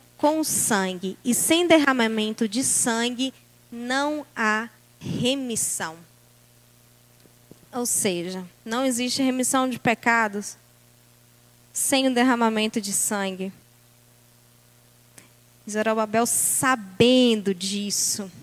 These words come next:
disse, "Olha, vamos reconstruir, porque é o princípio de todas as coisas,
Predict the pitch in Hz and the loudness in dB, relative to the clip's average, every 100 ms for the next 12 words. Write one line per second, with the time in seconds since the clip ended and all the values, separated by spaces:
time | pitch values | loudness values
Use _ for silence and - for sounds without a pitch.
0 | - - _ _ _ _ _ _ - _ | -20 -20 _ _ _ _ _ _ -20 _
1 | _ 220 - 208 202 233 247 226 262 - | _ -6 -4 -2 -2 -4 -4 -2 -4 -4
2 | 240 - - 208 196 180 - _ _ - | -6 -6 -6 -6 -6 -8 -16 _ _ -20
3 | _ _ _ _ _ _ _ _ _ _ | _ _ _ _ _ _ _ _ _ _
4 | _ _ _ _ _ _ - 240 254 247 | _ _ _ _ _ _ -10 -6 -4 -4
5 | 269 262 - 269 262 - 226 - 240 214 | -4 -2 -2 0 0 -2 -4 -4 -4 -4
6 | 208 202 - - 208 196 190 175 - | -2 -4 -4 0 0 0 -2 -4 -6